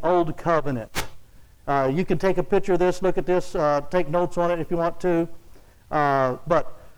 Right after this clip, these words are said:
uh, in the new covenant, it's all about relationship, seeing God as Father. It's about you being a son or a daughter. It's based on love. The opposite's over here. The old covenant. The old covenant. Well, that's better.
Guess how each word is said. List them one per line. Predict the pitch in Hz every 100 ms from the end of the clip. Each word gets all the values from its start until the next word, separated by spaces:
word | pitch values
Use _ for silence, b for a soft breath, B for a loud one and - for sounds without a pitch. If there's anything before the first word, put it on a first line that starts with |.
| b b
uh, | 170 196
in | 190
the | 165
new | 180 233
covenant, | - 226 220 214
it's | 208
all | 202
about | 208 196 190
relationship, | 165 185 196 - 202 - 214 208 - -
seeing | - 202 180
God | 180 180
as | 165 -
Father. | 202 208 220 220 220 - B B B
It's | 165 156
about | 160 170 170 - - -
you | 165 208
being | 180 214 185
a |
son | - 214 202
or | 202 180
a |
daughter. | 156 202 208 214 208 - B B
It's | 151
based | 147 196 190 -
on | 202 185 190 202
love. | 208 208 160
The | 170
opposite's | 180 220 - - 208 214
over | 196 190
here. | 214 214 214 b b b 147
The | 175
old | 202 202
covenant. | - 226 226 233 233 - - - _ _ _ - - B B B B B B -
The | 160 165
old | 214 269
covenant. | - 220 202 214 240 - - - - - - - -
Well, | - 147
that's | 160 -
better. | 123 117